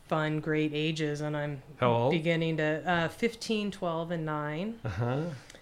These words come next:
Speaker 1: And I'm getting to that point where I can see the oldest going off to college, and, you know, so I'm very appreciative of the time that I have. And so,
Speaker 2: Uh-huh.
Speaker 1: again, the balls that keep circling around, one of them definitely is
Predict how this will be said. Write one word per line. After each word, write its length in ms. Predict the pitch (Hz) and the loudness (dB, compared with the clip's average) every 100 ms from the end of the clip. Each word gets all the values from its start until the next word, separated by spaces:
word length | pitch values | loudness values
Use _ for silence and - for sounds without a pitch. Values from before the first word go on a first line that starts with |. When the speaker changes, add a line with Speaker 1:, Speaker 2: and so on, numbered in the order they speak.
| - | -8
Speaker 1:
And 140 | 160 | -4
I'm 360 | 160 156 151 151 - | -2 0 -2 -4 0
getting 260 | 165 165 | 2 2
to 80 | 165 | 2
that 220 | 160 156 | 2 0
point 260 | - 170 156 | 0 -2 -2
where 120 | 143 147 | -2 -4
I 80 | |
can 220 | 147 160 143 | -4 -6 -6
see 640 | - 175 160 156 151 147 - | -2 0 2 2 2 -2 -4
the 160 | 160 | 0
oldest 420 | 156 151 151 151 - | 2 2 0 -4 -2
going 240 | 151 147 | -2 0
off 220 | 151 147 | -2 -2
to 80 | 175 | -6
college, 840 | - 160 160 165 160 156 156 156 | -6 -2 0 0 0 2 2 0
and, 220 | 147 147 175 | -2 -2 -2
you 60 | |
know, 120 | 151 | -2
so 160 | 147 185 | 0 0
I'm 120 | 160 | 2
very 240 | 165 180 180 | 6 6 6
appreciative 560 | - 175 - 151 147 | 2 -4 -2 -4 -4
of 100 | 147 | -6
the 100 | 156 | -8
time 380 | 147 - 147 151 | -8 -6 -4 -4
that 160 | 147 147 | -6 -6
I 80 | |
have. 380 | 139 147 156 240 | -4 -4 -2 -4
And 140 | 196 160 | -4 -4
so, 120 | 180 160 98 | -2 -2 -2
Speaker 2:
Uh-huh. 840 | 143 - - - - - - - 160 | -4 -6 -20 -20 -20 -20 -20 -6 -2
Speaker 1:
again, 340 | 156 165 151 | 2 2 2
the 60 | 156 | 2
balls 300 | 170 160 156 | 4 4 2
that 300 | 156 156 - | 0 -2 -10
keep 220 | - 180 | -6 -2
circling 420 | - 175 - 165 | 2 2 2 0
around, 380 | 160 165 156 156 | 2 2 2 0
one 140 | 151 151 | -4 -4
of 60 | |
them 300 | 156 151 147 139 | -4 -4 -6 -6
definitely 340 | 160 165 156 | -6 -4 -4
is 300 | 147 147 - | -4 -6 -10